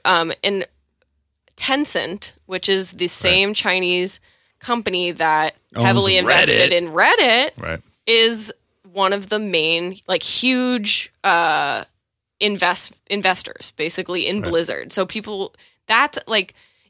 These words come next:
Speaker 1: it's much bigger than people trying to delete their Blizzard accounts. And, uh, it's, like you mentioned earlier with, uh, the N B A, it's like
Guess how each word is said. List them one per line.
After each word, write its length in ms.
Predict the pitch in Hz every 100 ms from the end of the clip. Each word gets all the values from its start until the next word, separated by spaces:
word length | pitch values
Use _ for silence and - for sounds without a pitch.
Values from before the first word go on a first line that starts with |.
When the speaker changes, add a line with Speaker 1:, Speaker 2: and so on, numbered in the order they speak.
| -
Speaker 1:
it's 160 | 165
much 300 | 214 220 -
bigger 300 | 196 190 202
than 200 | 185 180
people 280 | 185 190 180
trying 320 | - 185 175
to 60 | 165
delete 420 | 160 160 156 -
their 360 | 143 143 143 156 -
Blizzard 340 | 226 240 214
accounts. 560 | 185 185 143 139 180 -
And, 380 | 170 165 160 160
uh, 460 | - 143 123 98 - - _ _ _ _
it's, 240 | - 220 - -
like 240 | 185 202 196
you 100 | 202
mentioned 340 | 202 190 190
earlier 280 | 180 180 170
with, 180 | 156 -
uh, 80 | 170
the 180 | 170 165
N 120 | 156
B 140 | 160
A, 120 | 185 160
it's 140 | -
like 160 | 170